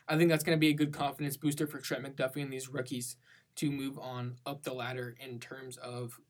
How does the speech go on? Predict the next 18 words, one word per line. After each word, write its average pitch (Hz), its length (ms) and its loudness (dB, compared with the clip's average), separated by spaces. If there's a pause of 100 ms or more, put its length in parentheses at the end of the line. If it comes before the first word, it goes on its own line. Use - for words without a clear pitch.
(260)
confidence 185 680 0
and 135 320 -6 (520)
just 190 440 2
skill 170 320 4
that 160 180 4
they're 156 100 2
gonna 147 180 2
have 143 140 -8
to 120 60 -8
play, 123 280 -6
'cause 135 200 -10
it's 135 220 -6
not 143 140 -2
gonna 156 180 -2
get 127 320 -4
really 131 240 -4
any 131 160 -8
easier 127 680 -6